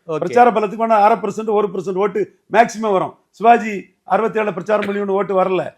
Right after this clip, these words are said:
Speaker 2: சிவாஜி ஜானகிக்கு ஓட்டை டிரான்ஸ்ஃபர் பண்ணி முடியல. அ,
Speaker 1: ஓகே.
Speaker 2: ராதிகா திமுக வெற்றி பெற்றாலும் ராதிகா வச்சு ஓட்டு வரல. அ, எண்பத்தி நாலுல, அ, அண்ணா திமுக காங்கிரஸ் வெற்றி பெற்றாலும் பாக்கியராஜ் வச்சு ஓட்டு வரல. பலம் நிரூபிக்காத, தன் கையில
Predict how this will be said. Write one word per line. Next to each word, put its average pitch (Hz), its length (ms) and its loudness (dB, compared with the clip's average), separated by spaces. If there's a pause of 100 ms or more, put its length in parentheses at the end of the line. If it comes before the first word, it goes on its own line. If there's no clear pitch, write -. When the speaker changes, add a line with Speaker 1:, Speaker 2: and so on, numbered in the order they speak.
(160)
Speaker 2:
சிவாஜி 196 440 -2
ஜானகிக்கு 202 260 -2
ஓட்டை 190 240 -4
டிரான்ஸ்ஃபர் 190 340 -6
பண்ணி 180 180 -4
முடியல. 180 340 -4
அ, 135 160 -8 (280)
Speaker 1:
ஓகே. 131 160 2
Speaker 2:
ராதிகா 202 520 6 (260)
திமுக 202 340 0
வெற்றி 196 220 -2
பெற்றாலும் 202 380 -4
ராதிகா 202 280 2
வச்சு 190 220 -4
ஓட்டு 185 300 0
வரல. 160 320 -2 (360)
அ, 131 340 0 (260)
எண்பத்தி 190 320 0
நாலுல, 196 220 2
அ, 165 280 2 (240)
அண்ணா - 440 -6
திமுக 190 420 -2
காங்கிரஸ் 180 280 -2
வெற்றி 180 220 -6
பெற்றாலும் 185 380 0
பாக்கியராஜ் 185 400 2
வச்சு 165 220 -4
ஓட்டு 160 280 -4
வரல. 143 340 -6 (240)
பலம் 202 260 2
நிரூபிக்காத, 180 580 -2
தன் 175 180 -4
கையில 185 380 2